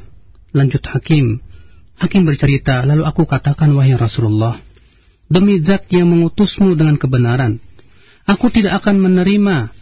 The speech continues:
pemberian apapun dari orang lain sepeninggal engkau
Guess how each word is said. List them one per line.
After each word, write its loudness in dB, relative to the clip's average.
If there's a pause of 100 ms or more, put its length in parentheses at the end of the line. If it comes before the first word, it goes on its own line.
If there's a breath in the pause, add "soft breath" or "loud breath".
(180)
pemberian 0
apapun 0
dari 0
orang 0
lain 2
sepeninggal 0
engkau -2